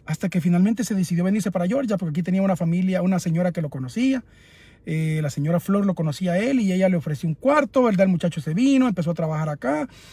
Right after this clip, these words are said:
Eh, parecía que ya era el principio del sueño americano. Este jovencito logró por fin comprar su carrito, su carrito, un carrito tipo deportivo, bien, eh, más o menos bonito. Y el muchacho solo, pues no tenía padres que mantener allá, no tenía hijos, así es que el muchacho básicamente con un,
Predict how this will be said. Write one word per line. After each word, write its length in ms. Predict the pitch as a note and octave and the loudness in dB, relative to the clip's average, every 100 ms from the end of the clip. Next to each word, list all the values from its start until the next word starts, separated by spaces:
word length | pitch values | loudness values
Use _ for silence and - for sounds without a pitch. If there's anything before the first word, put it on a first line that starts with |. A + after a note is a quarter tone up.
| - - - | -20 -20 -10
Eh, 420 | F3+ F3+ F3+ F3 D#3 | -2 2 2 0 2
parecía 460 | A3+ C4+ - G4 | 4 4 0 -2
que 120 | C#4 D4 | 2 6
ya 120 | D4 | 6
era 100 | C#4+ | 6
el 60 | |
principio 360 | C4+ A3+ B3+ B3+ | 2 2 2 2
del 60 | A3 | 2
sueño 160 | A3 | 2
americano. 420 | G#3 F3 F3+ F3 | 2 2 2 2
Este 140 | E3+ A#3+ | 0 0
jovencito 720 | A#3+ A3 F3 A3+ F#3 G#3 - - - - | 0 0 0 -4 -2 -4 -4 -12 -20 -2
logró 260 | F3 E3+ F#3+ | 2 4 2
por 160 | G#3 | 2
fin 140 | G#3+ A3 | 0 0
comprar 260 | F3+ G3 | 0 0
su 120 | F3+ | -2
carrito, 540 | F#3 C#3+ F3+ C#4+ - D4 | -4 -2 0 -2 -2 -4
su 100 | F#3+ | -2
carrito, 340 | F3 F3 F3+ | -2 -2 -2
un 80 | G#3 | -2
carrito 300 | G3 F3 G3 | 0 0 0
tipo 200 | G3 F#3 | -2 -2
deportivo, 580 | G3 D#3+ C#3 - A#3 G3 | -2 -2 -6 -4 -4 -2
bien, 440 | G3 C4 A#3+ G#3+ | -2 -2 -4 -6
eh, 180 | C4 A4 E4+ | -8 -10 -6
más 120 | C4+ | -2
o 40 | |
menos 260 | A3+ G3 G#3+ | 0 0 -2
bonito. 380 | E3 F3+ A#3+ F#3+ - - - - - - - | -4 -4 -6 -10 -12 -20 -20 -20 -20 -20 -4
Y 100 | A3+ | 4
el 80 | B3 | 6
muchacho 340 | A#3+ C4 D4+ | 6 6 4
solo, 320 | B3 E4 E4+ G#3 | 2 4 4 4
pues 120 | A#3 | 2
no 60 | |
tenía 280 | A3+ B3 B3+ | 4 4 4
padres 300 | G#3+ B3 A#3 | 6 4 4
que 80 | G3+ | 2
mantener 480 | G3+ G3 F#3+ A3+ D4+ | 2 4 2 2 4
allá, 260 | B3+ C4 D4+ | 4 4 2
no 100 | B3 | 2
tenía 320 | A#3+ A3+ G3+ | 2 2 2
hijos, 480 | C4+ E4 C4+ D4+ G#3+ | 0 -2 -4 -4 -4
así 160 | F#3 | -4
es 60 | A3 | -4
que 80 | G3 | -2
el 60 | |
muchacho 480 | E3+ A#3+ A#3+ C#4 C#4+ - - - - | -2 -2 -2 -4 -6 -12 -20 -20 -8
básicamente 640 | F3+ G3 G3+ G3 A3 A3 G#3+ | -2 -2 0 0 0 -2 -4
con 160 | F3 | -2
un, 400 | F3+ G3 F#3 D3+ | 0 2 0 -4